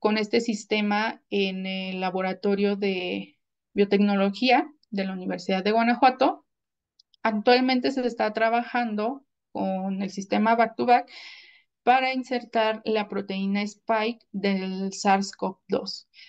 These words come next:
Eh, se está en la fase donde ya se tiene el recombinante, ya se obtuvo la proteína de, de interés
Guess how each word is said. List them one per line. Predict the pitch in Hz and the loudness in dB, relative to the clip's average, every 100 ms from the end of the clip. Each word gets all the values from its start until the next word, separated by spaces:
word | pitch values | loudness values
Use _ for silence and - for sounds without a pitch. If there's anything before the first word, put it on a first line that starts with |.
| - _ _ | -20 _ _
Eh, | - 208 202 202 | 2 6 6 4
se | 202 | 4
está | 208 208 214 208 214 | 2 4 4 6 4
en | 226 | 4
la | 220 | 2
fase | 226 226 226 233 | 4 4 4 2
donde | 220 202 196 190 196 196 | 2 0 -2 -4 -4 0
ya | 208 202 202 208 | 0 0 0 -2
se | 214 | -4
tiene | 208 202 202 | -4 -4 -2
el | 208 | -4
recombinante, | 202 196 190 196 226 262 247 294 - _ - | -4 -6 -4 -2 0 0 -2 -4 -4 _ -8
ya | 202 202 202 | -4 -2 -2
se | 202 214 202 | -2 -2 -2
obtuvo | 196 196 208 208 202 202 208 208 208 | -2 -6 -6 -2 0 2 2 0 -2
la | 202 180 190 | -2 -2 -4
proteína | 190 185 196 233 233 240 294 294 | -8 -4 -2 0 0 0 -2 -4
de, | 190 196 185 180 180 208 _ - | -10 -6 -6 -8 -8 -10 _ -2
de | 208 | 2
interés | 214 262 277 381 | 4 4 4 2